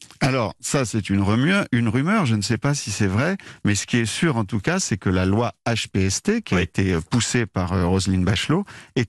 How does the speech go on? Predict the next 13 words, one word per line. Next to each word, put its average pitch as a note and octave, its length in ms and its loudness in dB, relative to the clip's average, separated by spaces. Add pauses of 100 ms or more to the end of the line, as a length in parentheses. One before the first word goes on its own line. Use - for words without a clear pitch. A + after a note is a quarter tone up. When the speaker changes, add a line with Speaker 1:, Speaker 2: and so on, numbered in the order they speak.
Speaker 1:
très, - 200 0
très D3+ 280 -2
hostile C3+ 360 0
au A2 80 -2
corps A2+ 180 0
médical. F#2+ 460 0
C'est B2+ 200 0
elle G3 200 0
qui - 120 -4
a G2 60 2
verrouillé C3+ 560 0
les G#2 80 0
médecins. F#2 400 -2